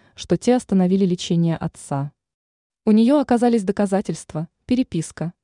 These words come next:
Оказалось, что сын Делона хотел остановить химиотерапию родителя, думая, что это лечение ухудшает ситуацию, не помогает – а только ускоряет приближение неизбежного.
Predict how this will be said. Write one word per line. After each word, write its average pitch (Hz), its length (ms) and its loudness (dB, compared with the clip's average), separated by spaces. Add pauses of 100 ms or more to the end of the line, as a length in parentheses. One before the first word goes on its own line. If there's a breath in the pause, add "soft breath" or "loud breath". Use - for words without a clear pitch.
(580)
Оказалось, 226 600 0 (260)
что - 180 -2
сын 233 220 2
Делона 226 460 2 (240)
хотел 214 360 2
остановить 190 480 0
химиотерапию 185 760 2
родителя, 175 580 -4 (280)
думая, 233 360 4
что - 160 0
это 190 120 2
лечение 226 480 2
ухудшает 180 500 -4
ситуацию, 156 680 -6 (280)
не 226 120 4
помогает – 165 680 0 (280)
а 180 100 0
только 240 240 2
ускоряет 202 440 0
приближение 180 580 0
неизбежного. 151 760 -2